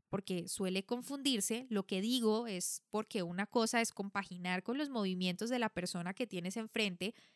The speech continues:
que puede significar conexión o afirmación a lo que habla, y otra cosa es hacer los mismos gestos de alguien a modo de burla.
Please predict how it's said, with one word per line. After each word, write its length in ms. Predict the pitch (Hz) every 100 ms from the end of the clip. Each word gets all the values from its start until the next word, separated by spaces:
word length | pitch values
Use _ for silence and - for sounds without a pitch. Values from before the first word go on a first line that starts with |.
| _
que 120 | 202
puede 180 | 185 170
significar 540 | 220 240 214 175 - 180
conexión 760 | 208 196 - - 202 185 247 - _ -
o 180 | 240 269
afirmación 600 | 285 247 220 175 - 180
a 80 | 185
lo 120 | 240
que 180 | - 247
habla, 420 | 220 180 180 214 _ _
y 160 | 269 330
otra 240 | 320 349
cosa 240 | 339 339 349
es 80 |
hacer 280 | 320 302 226
los 240 | 196 185 180
mismos 440 | 208 269 294 311
gestos 400 | - 240 - 247
de 120 | 247
alguien 460 | 226 190 185 208 220
a 80 | 196
modo 300 | 185 175 196
de 100 | 214
burla. 520 | 233 294 254 175 -